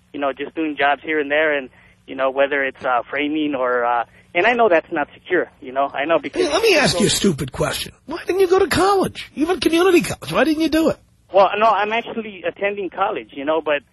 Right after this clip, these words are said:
Speaker 1: I, I haven't finished only because all this other time, you know, even before I got married,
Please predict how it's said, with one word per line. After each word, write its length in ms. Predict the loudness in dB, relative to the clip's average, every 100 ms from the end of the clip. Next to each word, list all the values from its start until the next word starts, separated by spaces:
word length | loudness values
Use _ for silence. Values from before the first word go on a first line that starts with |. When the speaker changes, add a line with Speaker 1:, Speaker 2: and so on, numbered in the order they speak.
| _ _
Speaker 1:
I, 340 | 0 2 2 -2
I 100 | -6 -2 -2
haven't 260 | -2 -4 -2
finished 340 | 0 0 -2
only 220 | -2 -2
because 440 | -4 -6 0 0 0 _ _ _ _ 0
all 280 | 4 4
this 160 | 4 -2 0
other 240 | 0 0
time, 420 | -4 -2 0 0 0
you 100 | -2
know, 60 |
even 180 | -4 -6
before 260 | -10 0 0
I 60 | 2
got 200 | -2 0
married, 280 | 0 0